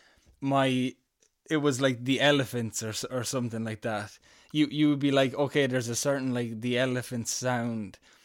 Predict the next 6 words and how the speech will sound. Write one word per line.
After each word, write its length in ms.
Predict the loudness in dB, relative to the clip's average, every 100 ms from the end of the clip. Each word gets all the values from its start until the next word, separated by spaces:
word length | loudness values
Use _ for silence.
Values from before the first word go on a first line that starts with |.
| _ _ -4
and 420 | -2 -2 -4 -6
that's, 640 | -2 -2 -2 -6 -6 -8 -10
like," 380 | -8 -8 -8 -18 _ _ _ _ _ _ _ _ _ _ _ _ _ _ _
oh, 420 | -4 -4 -2 -2 6
<laughs> 880 | 6 8 12 12 12 2 -8 -4 2
this, 460 | 6 8 8 6